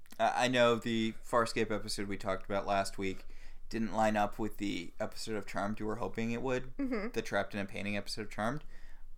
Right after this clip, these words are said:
Speaker 1: but this conversation does kind of have shades of, um, Chiana's conversation with Dargo about why it is good and or not good to see the future.
Speaker 2: Oh yeah,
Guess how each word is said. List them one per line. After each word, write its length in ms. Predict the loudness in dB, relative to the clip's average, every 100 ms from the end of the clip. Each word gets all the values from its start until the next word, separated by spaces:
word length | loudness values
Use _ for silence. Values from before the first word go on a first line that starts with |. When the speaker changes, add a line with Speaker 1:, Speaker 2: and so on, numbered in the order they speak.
| 0
Speaker 1:
but 260 | 2 2 -6 -12 -12 -12 -2
this 480 | 0 0 -2 -6 -8 -8 -4
conversation 720 | -2 0 -2 -2 -2 -2 -4 -6 2
does 240 | 4 4
kind 220 | 2 0
of 80 | 0
have 180 | 0 0
shades 480 | 2 4 4 2 -4
of, 520 | 0 6 8 6 4 4
um, 460 | 6 6 4 -2 -4 -8 -10 -6
Chiana's 720 | 0 4 4 4 4 4 2
conversation 600 | 2 0 2 0 0 0
with 140 | -2
Dargo 540 | 4 6 6 4 0 0 -4 -8 -8 -8 -6 0
about 460 | 6 8 8 4
why 300 | 4 8 8
it 260 | 8 2 -4
is 280 | -6 -4 -2
good 360 | 0 2 2 0 -8 -10 -6
and 160 | -6
or 220 | -4 -4 -2
not 280 | 0 0 0
good 280 | -2 -2
to 100 | -2 -4
see 180 | -2
the 100 | -4
future. 640 | -6 -2 -2 -2 -6 -6 -10 -8 0
Speaker 2:
Oh 180 | 2 4
yeah, 140 | 4